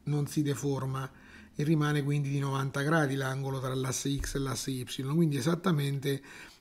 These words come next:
alla stessa situazione della proiezione ortogonale. Quindi la prima cosa che dovremo fare è quella di andare a rappresentare, diciamo così, la vista sul P O, quindi, mm, la vista di questo esagono dall'alto. E quindi staccheremo un centimetro dall'asse X,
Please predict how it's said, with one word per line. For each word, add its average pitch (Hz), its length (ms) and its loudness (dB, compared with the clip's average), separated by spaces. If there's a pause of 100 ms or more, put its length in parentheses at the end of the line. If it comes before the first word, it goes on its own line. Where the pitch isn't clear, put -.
alla 147 200 2
stessa 151 300 2
situazione 160 580 2
della 139 160 -4
proiezione 139 640 -4
ortogonale. 131 720 -6 (380)
Quindi 170 180 6
la 156 80 6
prima 196 240 8
cosa 175 220 6
che 156 120 6
dovremo 151 360 4
fare 131 400 -2
è 175 100 0
quella 147 300 4
di 143 160 2
andare 165 260 6
a 139 60 4
rappresentare, 170 1000 2 (440)
diciamo 190 320 6
così, 170 380 6
la 165 140 6
vista 226 340 6
sul 160 220 2
P 139 200 0
O, 131 160 -6 (320)
quindi, 165 500 6
mm, 143 580 -8
la 160 100 2
vista 165 260 4
di 185 80 8
questo 143 240 2
esagono 147 380 2
dall'alto. 131 640 -4 (500)
E 139 420 0
quindi 147 260 4
staccheremo 151 680 4
un 190 160 10
centimetro 147 720 2
dall'asse 131 640 -2
X, - 440 2